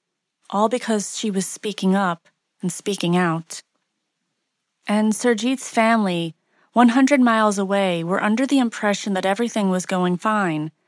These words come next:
that Surjit was happy. Sure, they'd noticed that Bachchan, while very respected in the Sikh community,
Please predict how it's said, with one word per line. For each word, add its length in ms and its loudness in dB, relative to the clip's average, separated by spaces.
that 180 0
Surjit 500 -2
was 180 -2
happy. 640 -2
Sure, 520 2
they'd 400 2
noticed 420 0
that 240 0
Bachchan, 720 -2
while 240 2
very 460 2
respected 680 -2
in 160 2
the 60 -2
Sikh 320 -6
community, 640 -2